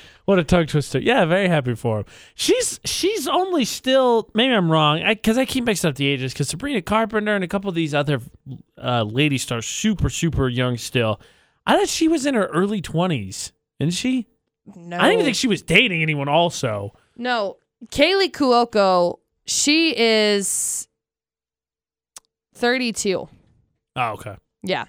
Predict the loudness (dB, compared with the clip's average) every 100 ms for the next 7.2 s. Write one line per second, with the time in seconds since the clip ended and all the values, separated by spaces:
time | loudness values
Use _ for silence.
0 | _ -4 -2 -2 -6 -6 2 2 4 2
1 | 4 2 2 2 2 4 2 0 2 4
2 | 4 2 2 2 2 2 2 0 -2 -4
3 | 2 4 4 0 _ _ _ -2 2 2
4 | 2 2 2 4 4 2 -2 -4 -4 -6
5 | -10 -12 -16 _ _ _ _ _ _ _
6 | _ -2 2 2 2 2 0 0 -4 -4
7 | -6 -6